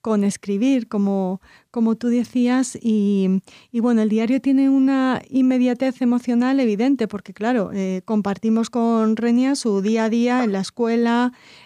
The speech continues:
en los, eh, las fiestas de amigos y luego, claro, la, la tristeza de,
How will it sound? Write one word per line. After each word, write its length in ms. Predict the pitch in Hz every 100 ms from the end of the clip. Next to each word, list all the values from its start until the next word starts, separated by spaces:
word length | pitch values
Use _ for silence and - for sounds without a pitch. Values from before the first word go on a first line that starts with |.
| -
en 420 | 214 208 202 202
los, 360 | 196 202 -
eh, 220 | 214 202 202
las 180 | 196 -
fiestas 380 | 226 208 208
de 80 | 220
amigos 480 | 214 226 226 240 233
y 60 | 185
luego, 240 | 190 196
claro, 320 | - 196 185
la, 400 | 175 160 160 165 _ - - - -
la 240 | 202 180
tristeza 640 | 185 190 - 196 - 208
de, 440 | 202 196 185 175